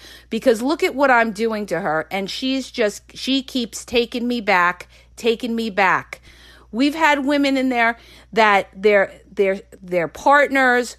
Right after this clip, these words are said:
were cursing at them in profanity. Uh, we had people in there, it started out with the cursing,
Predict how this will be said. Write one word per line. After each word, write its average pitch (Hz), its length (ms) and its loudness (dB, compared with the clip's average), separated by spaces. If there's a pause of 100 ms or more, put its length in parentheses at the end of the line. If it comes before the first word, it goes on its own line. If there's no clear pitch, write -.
(280)
were 185 440 2 (240)
cursing 294 560 2
at 254 220 2
them 254 220 2
in 196 120 -4
profanity. 277 1120 0 (520)
Uh, 175 260 2
we 240 160 -4
had 226 180 0
people 277 440 -2
in 240 200 0
there, 226 260 2
it 202 140 -6
started 233 480 2
out 202 220 4
with 185 160 -6
the 175 100 -4
cursing, 285 840 0